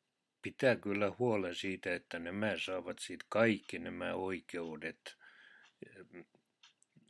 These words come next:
leipomatta sitä kakkua. Ja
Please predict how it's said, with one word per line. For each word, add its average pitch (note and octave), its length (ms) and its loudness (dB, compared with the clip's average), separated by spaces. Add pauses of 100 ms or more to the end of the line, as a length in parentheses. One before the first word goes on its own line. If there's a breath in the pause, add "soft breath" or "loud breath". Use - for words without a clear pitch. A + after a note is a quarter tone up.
(320)
leipomatta E2+ 760 0
sitä D2+ 400 -8
kakkua. - 720 -10 (2000 loud breath)
Ja F2 280 -2